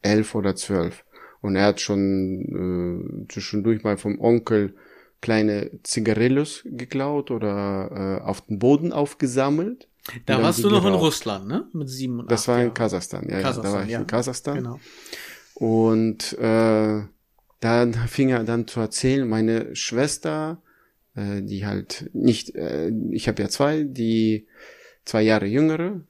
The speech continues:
Speaker 1: äh, war mit dabei. Die war ja grad mal sechs, sechseinhalb und ich war ja, wie gesagt, acht. Und dann fing er an, „Ja, wollt ihr das auch probieren? Lasst uns verstecken, damit uns die allen,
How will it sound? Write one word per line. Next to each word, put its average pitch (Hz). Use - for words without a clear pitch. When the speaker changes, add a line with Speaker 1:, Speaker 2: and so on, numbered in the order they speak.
Speaker 1:
äh, -
war 110
mit 113
dabei. 156
Die 110
war 110
ja 107
grad 98
mal 92
sechs, -
sechseinhalb 98
und 98
ich -
war 104
ja, 98
wie 101
gesagt, 98
acht. 107
Und 110
dann 110
fing 110
er 113
an, 104
„Ja, 120
wollt 127
ihr 127
das 120
auch 143
probieren? 131
Lasst 117
uns 113
verstecken, 131
damit 113
uns 107
die 113
allen, 110